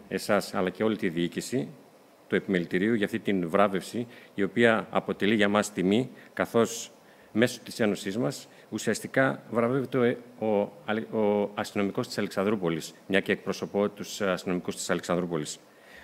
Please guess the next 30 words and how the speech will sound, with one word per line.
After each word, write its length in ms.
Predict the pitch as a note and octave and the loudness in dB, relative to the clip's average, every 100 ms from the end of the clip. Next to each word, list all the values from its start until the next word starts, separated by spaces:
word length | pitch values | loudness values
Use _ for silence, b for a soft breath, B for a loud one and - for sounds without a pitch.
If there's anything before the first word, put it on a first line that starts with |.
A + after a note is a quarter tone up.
| B B | B B
Ο 300 | - G2+ G#2 - - | 2 4 4 2 -8
αστυνομικός, 580 | - G#2 F#2+ - D3 | -2 2 2 0 0
ο 40 | B2+ | -2
οποίος 440 | G#2 C3+ C#3 - | 0 0 0 2
όλο 160 | C#3 B2+ | 2 2
αυτό 140 | A#2+ | 0
το 60 | A2+ | -2
χρονικό 360 | A2 G2 B2 | 0 2 2
διάστημα, 540 | G2 G2+ A2 A#2+ C#3+ C#3+ B B B - | 2 0 0 0 0 -2 B B B -2
ε, 220 | G#2 G#2+ - | 2 2 4
κάτω 200 | A#2+ C3 | 2 2
από 180 | - B2 | 0 0
δύσκολες 420 | F#2+ C#3+ A#2+ F2 | 0 -2 -2 -2
συνθήκες, 680 | - F2 G2+ - G2+ - - B B | -4 -4 -4 -4 -6 -8 -16 B B
κάτω 260 | - A#2 B2+ | -2 2 2
από, 380 | A#2 A#2+ A#2 - - | 4 4 2 -2 -10
ε, 380 | A2+ G#2+ G#2 G2+ - - - - - - | -2 0 2 0 -4 -14 -20 -20 -20 -6
αντίξωες, 580 | A2 G2+ D3+ - A2+ F2 | -4 0 0 2 -2 -2
θα 100 | F#2+ | 0
έλεγα 260 | F2+ E2+ E2 - | 0 -2 -6 -12
ξανά, 320 | - F#2 F#2+ | -2 0 0
συνθήκες, 520 | F#2 - - B2 C#3+ - - - | -2 -8 -4 -2 -2 -6 -12 2
πέρασε, 340 | C#3 C#3 - B B B | 4 4 -4 B B B
έφερε 300 | B2+ C3 C#3 | 0 2 0
σε 140 | - | 0
πέρας 300 | G#2 C3+ C#3+ | 0 0 0
αυτό 240 | B2 C3+ A#2 | -4 -4 0
το 60 | |
δύσκολο 560 | A2 A#2+ - A2 A2 A2 - | 0 0 0 0 0 -2 -2
έργο. 440 | G#2+ G#2 E2+ D#2 | 2 2 0 -6